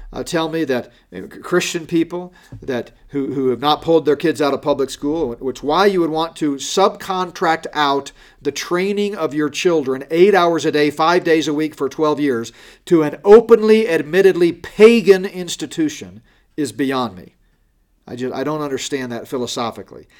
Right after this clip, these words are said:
I can sympathize pragmatically. If you don't have any other options, you're a single parent, you have other issues, and it's just, but to defend it and act like I'm doing this willingly and encouragingly is, again, just,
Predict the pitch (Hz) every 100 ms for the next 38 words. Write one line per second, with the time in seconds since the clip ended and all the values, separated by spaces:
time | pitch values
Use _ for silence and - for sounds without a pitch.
0 | - 156 147 127 - 226 196 185 165 147
1 | - 156 131 131 190 208 196 202 208 190
2 | - _ - - - 127 127 120 117 110
3 | 151 180 - 185 170 123 110 101 139 117
4 | 107 180 170 165 151 120 110 - _ -
5 | 156 139 160 - 165 131 117 117 - 123
6 | - - - _ - 139 - 143 135 131
7 | 135 - 240 285 196 90 67 - _ _
8 | _ 143 - 160 170 151 143 131 127 175
9 | 165 156 - - _ - - - 143 139
10 | 226 240 147 127 117 117 110 110 - 196
11 | 269 160 135 110 104 104 104 _ _ _
12 | 147 123 131 160 143 120 123 -